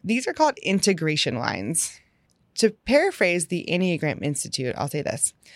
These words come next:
There are two lines connected to each type, and they connect with two other types. One line connects with a type that represents how a person behaves when they are moving towards health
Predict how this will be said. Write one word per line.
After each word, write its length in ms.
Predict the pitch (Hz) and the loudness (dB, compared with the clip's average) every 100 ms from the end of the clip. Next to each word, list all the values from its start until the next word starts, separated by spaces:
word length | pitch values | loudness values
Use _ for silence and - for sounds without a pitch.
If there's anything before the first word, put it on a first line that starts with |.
| - - - _ - | -20 -20 -20 _ 2
There 200 | 196 160 | 4 4
are 120 | 170 | 2
two 400 | - - 330 330 | 0 2 4 6
lines 460 | 226 139 151 - | 4 2 0 -4
connected 560 | - - 180 180 220 180 | -6 0 2 2 0 -2
to 120 | - | -4
each 300 | 185 202 - | -4 -2 -2
type, 300 | - - - - _ _ _ _ _ _ _ _ _ - - - | 0 0 -2 -12 _ _ _ _ _ _ _ _ _ -20 -6 0
and 280 | 185 180 | 2 2
they 100 | 170 | 0
connect 540 | 165 - 185 143 - - | 0 0 0 -2 -6 -6
with 240 | 196 208 - _ - | -4 -6 -10 _ -6
two 320 | - 170 - - | -2 -2 -2 2
other 180 | 285 | 4
types. 460 | 185 156 - - - _ _ _ _ _ _ _ _ _ - | 4 0 0 -2 -2 _ _ _ _ _ _ _ _ _ 0
One 240 | 220 359 | 2 4
line 340 | 190 147 165 160 _ _ | 4 2 0 -6 _ _
connects 560 | - 208 202 - - - _ _ _ _ _ - | -2 2 2 0 -6 -6 _ _ _ _ _ -2
with 160 | 190 | 0
a 140 | - 160 | 2 0
type 400 | - 208 143 - - | 2 2 0 -6 -2
that 140 | 170 - | -2 0
represents 720 | 175 190 202 247 196 175 180 | 2 2 2 0 0 -2 -4
how 300 | 170 190 190 | -4 0 0
a 60 | 190 | 0
person 520 | - 170 - 190 185 - - | -2 -2 -2 -2 -4 -12 -6
behaves 500 | - 156 170 185 196 | 0 2 2 2 0
when 180 | 185 175 | -2 0
they 140 | 175 165 | 2 2
are 160 | 156 | 2
moving 460 | 160 175 196 220 214 | 0 -2 -2 -4 -2
towards 300 | 170 139 - | 0 -2 -2
health 440 | - 185 202 - | -4 -4 -4 -10